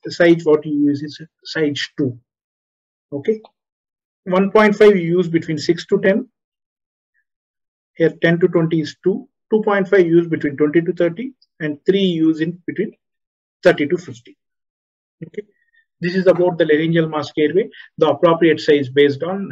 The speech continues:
uh, the weight of the child. Clear? Please do remember one to five years size one, six,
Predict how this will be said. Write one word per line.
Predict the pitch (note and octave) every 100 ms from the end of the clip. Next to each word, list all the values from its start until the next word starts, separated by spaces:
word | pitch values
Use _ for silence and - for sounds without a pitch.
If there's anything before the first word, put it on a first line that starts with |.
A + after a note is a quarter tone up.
| -
uh, | C#3+ C3+ C3 C3 _ _ _ -
the | E3 D3+ - _ _ _ D3+
weight | F3+ F#3+ F#3+
of | C#3
the | C#3+
child. | - B2 G#2+ G#2+ _ -
Clear? | G#3 A#3+ - _ _ -
Please | A3 A#3 G#3+
do | E3 F3
remember | E3 D#3+ D#3+ D#3+ G3 G#3 - - -
one | D3+ D#3+ G3 G#3+
to | G#3+
five | G3+ E3+ E3+
years | F3+ F#3 F#3
size | - C#3 D#3 E3+
one, | G3 A3+ _ _ _ _ _ _ -
six, | - G#3+